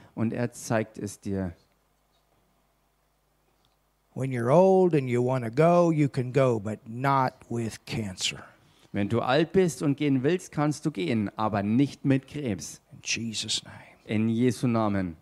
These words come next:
Speaker 2: Jesus'
Speaker 1: In
Speaker 2: name.
Speaker 1: Jesu Namen.
Speaker 2: Vollkommen geheilt.
Speaker 1: Vollkommen geheilt.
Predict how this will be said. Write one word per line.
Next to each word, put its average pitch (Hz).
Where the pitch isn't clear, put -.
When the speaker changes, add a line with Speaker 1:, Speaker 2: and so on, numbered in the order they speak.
Speaker 2:
Jesus' 226
Speaker 1:
In 147
Speaker 2:
name. 160
Speaker 1:
Jesu 220
Namen. 160
Speaker 2:
Vollkommen 196
geheilt. -
Speaker 1:
Vollkommen 143
geheilt. 120